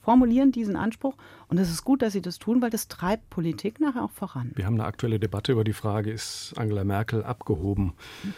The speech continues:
Speaker 2: und hat keinen Nerv mehr für die Interessen der Bürger. Wie sehen Sie das?
Speaker 1: Da, also ich muss sagen, ähm, dass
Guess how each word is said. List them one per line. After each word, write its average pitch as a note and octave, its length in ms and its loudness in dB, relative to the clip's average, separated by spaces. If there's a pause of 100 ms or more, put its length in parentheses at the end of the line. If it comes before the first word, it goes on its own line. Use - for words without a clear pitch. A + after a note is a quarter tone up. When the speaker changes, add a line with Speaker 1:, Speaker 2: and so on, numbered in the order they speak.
(280)
Speaker 2:
und - 420 -6
hat - 180 -4
keinen G#2+ 220 4
Nerv A2 240 2
mehr A2+ 120 4
für A2+ 120 0
die A2 100 0
Interessen A2 400 0
der G2 80 2
Bürger. G2+ 400 0
Wie F#2 80 2
sehen G2 200 4
Sie G2+ 100 2
das? A2+ 280 -4 (1080)
Speaker 1:
Da, - 260 -6 (440)
also F#3+ 180 0
ich G3 100 4
muss G3+ 180 6
sagen, G3 520 4
ähm, - 560 -4 (800)
dass - 500 -2